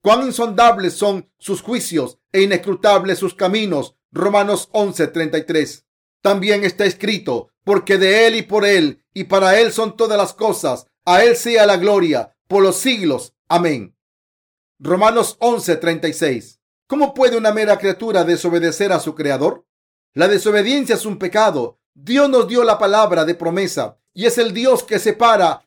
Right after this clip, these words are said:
a su pueblo de la gente malvada con su palabra.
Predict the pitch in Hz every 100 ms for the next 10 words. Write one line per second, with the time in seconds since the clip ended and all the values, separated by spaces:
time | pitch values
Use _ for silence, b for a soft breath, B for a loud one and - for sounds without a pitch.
0 | - 180 208 190 202 233 185 156 165 165
1 | 196 185 180 175 165 180 175 143 113 _
2 | _ - 190 180 202 180 185 180 147 110
3 | -